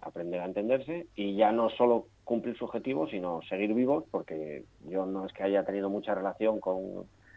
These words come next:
el mundo del narcotráfico, sobre todo a estos niveles, pero yo creo que un poco peligroso debe ser,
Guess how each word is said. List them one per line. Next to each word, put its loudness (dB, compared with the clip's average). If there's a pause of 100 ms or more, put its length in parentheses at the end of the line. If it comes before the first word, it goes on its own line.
(280)
el -2
mundo 2
del 4
narcotráfico, 0
sobre -2
todo 4
a -2
estos -4
niveles, 0
pero 2
yo -2
creo -2
que -4
un -2
poco 0
peligroso 2
debe 0
ser, -8